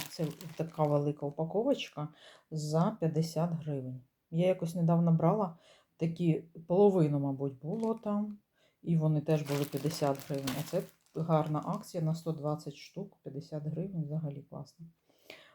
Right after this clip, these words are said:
От такі невеличкі покупочки. Що я ще вам не сказала? Е, м'ясо тушковане, да, теж м-, свинини.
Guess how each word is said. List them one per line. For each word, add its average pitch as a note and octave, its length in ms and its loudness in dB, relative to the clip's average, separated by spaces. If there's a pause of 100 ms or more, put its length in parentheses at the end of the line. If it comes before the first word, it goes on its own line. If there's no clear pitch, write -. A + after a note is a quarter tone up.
(100)
От A#3 200 -6
такі E3 260 -4
невеличкі D#3+ 520 4
покупочки. - 440 -8
Що G#3+ 160 2
я G#3 80 8
ще F#3 240 2
вам F3+ 200 2
не F3+ 60 0
сказала? B3 580 0 (1600)
Е, A3 200 0
м'ясо A#3 400 6
тушковане, E3+ 640 4
да, A#3+ 240 6
теж F3 320 0
м-, E3 120 -2
свинини. F#3+ 580 2